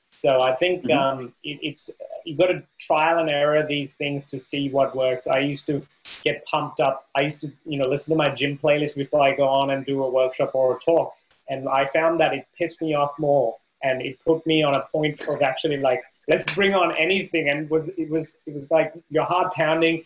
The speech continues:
Speaker 1: So you're not relaxed, right? So then you're, you've got a little
Speaker 2: Yeah.
Speaker 1: bit of a light sweat going on. So people even think that you're, you're not there, you're in a rush. So,
Speaker 2: Mm-hmm.
Speaker 1: um, I think that wasn't,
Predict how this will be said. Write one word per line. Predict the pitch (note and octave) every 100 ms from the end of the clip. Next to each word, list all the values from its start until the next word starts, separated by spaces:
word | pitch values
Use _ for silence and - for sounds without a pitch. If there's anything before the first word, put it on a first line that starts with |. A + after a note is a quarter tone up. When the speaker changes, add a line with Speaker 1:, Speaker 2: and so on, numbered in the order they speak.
| _
Speaker 1:
So | - E3
you're | E3+
not | G#3 D#3+
relaxed, | D#3+ D#3 C3 - -
right? | C#3+ D#3+
So | D#3+
then | C#3+ D3
you're, | D3+ C#3+ C3
you've | C#3
got | D3+ D#3+
a |
little | D#3+ E3+
Speaker 2:
Yeah. | -
Speaker 1:
bit | C#3+
of |
a | C#3
light | C#3+ D3
sweat | - D#3 D3+ E3
going | D#3
on. | C#3 C3 C#3
So | D3
people | - D#3+ E3+
even | D#3+ D#3 C#3 -
think | E3+ D#3+ C#3+
that | C#3 C3+
you're, | C#3+ C#3 B2 - _ -
you're | D3+
not | E3 D#3+ -
there, | D3+ D3
you're | C3+ C#3
in | C#3
a | A#2+
rush. | C3+ F#4+ - - _ _ _
So, | - D3 C#3+ C#3+ -
Speaker 2:
Mm-hmm. | B2 A#2 C#3 G3+ - B2+
Speaker 1:
um, | B2+ B2
I | C#3
think | C#3 F#3 D#3+
that | D3 C#3+ D#3+
wasn't, | E3 D3+ D#3+ D3+ - -